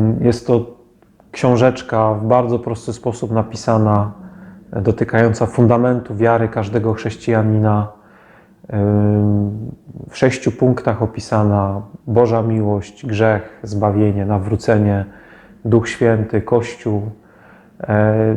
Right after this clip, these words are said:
zachęcamy do tego, żeby w ramach tych katechez korzystać z tego materiału, żeby zacząć najpierw od kerygmatu i dalej przechodzić do katechezy wprowadzającej. Kolejna propozycja dotyczy,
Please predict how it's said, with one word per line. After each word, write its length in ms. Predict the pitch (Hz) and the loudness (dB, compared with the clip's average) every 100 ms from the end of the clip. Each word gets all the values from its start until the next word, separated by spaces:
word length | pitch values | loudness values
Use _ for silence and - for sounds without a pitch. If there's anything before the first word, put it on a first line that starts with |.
| 131 | -2
zachęcamy 640 | 120 127 123 127 147 135 123 | 0 0 0 -2 0 0 0
do 100 | 120 | 0
tego, 240 | 135 127 | 0 0
żeby 180 | 117 113 | 0 0
w 80 | 117 | 2
ramach 420 | 127 120 110 - | 0 0 -6 -6
tych 180 | 110 - | -10 -4
katechez 760 | 117 123 110 113 110 - - - _ _ | -2 0 0 0 -2 -14 -20 -20 _ _
korzystać 520 | - 123 131 127 107 | 0 2 2 0 -8
z 60 | - | -6
tego 200 | 110 104 | -4 0
materiału, 720 | 104 104 110 104 98 98 110 107 _ _ _ _ _ | 0 0 2 2 2 0 -2 -6 _ _ _ _ _
żeby 320 | - 101 104 110 | -4 0 2 2
zacząć 440 | 120 - 110 - | 0 -2 -10 -6
najpierw 380 | 120 113 110 127 | -6 -4 -4 -4
od 160 | 123 | -4
kerygmatu 920 | - 117 113 110 113 113 117 110 113 - | -2 0 2 2 2 0 0 0 0 -4
i 60 | |
dalej 300 | 107 110 110 | 2 2 2
przechodzić 560 | 104 - 104 113 110 104 | -2 -8 -4 -4 -2 -2
do 120 | 110 | -2
katechezy 600 | - 110 107 104 104 104 | -2 -4 -2 0 0 -2
wprowadzającej. 1080 | - - 113 113 107 107 110 110 - 107 101 | -2 -2 2 2 2 2 2 0 -2 -2 0
Kolejna 360 | 98 139 135 127 | 2 2 2 0
propozycja 680 | 135 - 117 131 - 127 | -2 -2 -2 -2 -2 -2
dotyczy, 800 | 113 113 131 120 - 120 117 113 | 0 0 0 -2 4 6 6 2